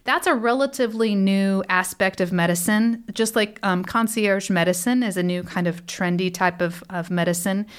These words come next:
Um, and so previously, there was no specific rate for those types of specialists. They would just be rated as family practitioners or general practitioners.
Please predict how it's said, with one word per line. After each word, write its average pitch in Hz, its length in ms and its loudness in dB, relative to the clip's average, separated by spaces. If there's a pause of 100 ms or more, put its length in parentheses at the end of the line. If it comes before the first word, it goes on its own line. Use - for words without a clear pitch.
(380)
Um, 190 320 2
and 208 160 0
so 226 120 0
previously, 269 640 0
there 214 160 2
was 240 220 0
no 214 260 2
specific 226 720 0
rate 185 580 -2
for 202 160 -2
those 196 380 2
types 180 340 0
of 170 80 -4
specialists. - 760 -2
They 180 160 0
would 175 160 2
just 185 300 0
be 196 120 2
rated 180 560 0
as 165 300 -4 (120)
family 175 300 -2
practitioners 175 840 -4
or 175 100 -4
general 185 340 2
practitioners. - 880 -2